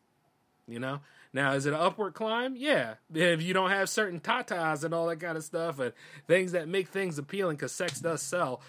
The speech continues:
I don't care what a feminist says about these things, and I don't really care about what a soy, uh,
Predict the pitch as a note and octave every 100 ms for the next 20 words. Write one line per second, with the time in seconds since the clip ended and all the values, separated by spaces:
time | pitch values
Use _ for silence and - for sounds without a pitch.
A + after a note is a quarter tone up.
0 | - F#3 B3 A#3+ G#3 G3+ F#3+ - F#3+ F#3
1 | F3 - F#3 F3+ D#3 D3 C#3+ C#3 C3+ -
2 | C#3+ C#3 C3+ - - - C3+ F#3 F3+ F3+
3 | E3+ F#3+ F#3 E3+ E3+ D#3+ D3 - F#3 F3+
4 | F3 E3+ D3+ C#3